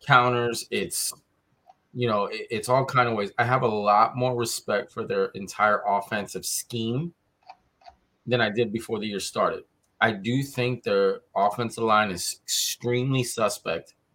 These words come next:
and they're gonna have to scheme different against us. And I do think that's why they're running the ball more,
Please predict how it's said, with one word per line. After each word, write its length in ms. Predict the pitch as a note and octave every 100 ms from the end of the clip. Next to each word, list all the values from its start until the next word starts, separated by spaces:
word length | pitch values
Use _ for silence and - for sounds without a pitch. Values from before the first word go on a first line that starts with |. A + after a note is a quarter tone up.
| _ _
and 140 | G#2+ G#2+
they're 100 | G#2+
gonna 140 | A2+
have 100 | A2
to 40 |
scheme 500 | F#2 - - B2+ A2+
different 300 | G2+ G#2+ A2
against 300 | G2+ F#2+ F2+
us. 360 | - F#2 - - _ _ _ _ -
And 120 | A2
I 60 | G#2
do 180 | A2+
think 220 | A#2+ B2 G2
that's 280 | A2 - -
why 340 | - G#2+ A2+
they're 160 | A2 G2+
running 280 | G#2+ G#2+
the 80 | G#2
ball 260 | F#2+ F#2+ F#2+
more, 500 | G2+ G2+ G2+ A#2+ D3+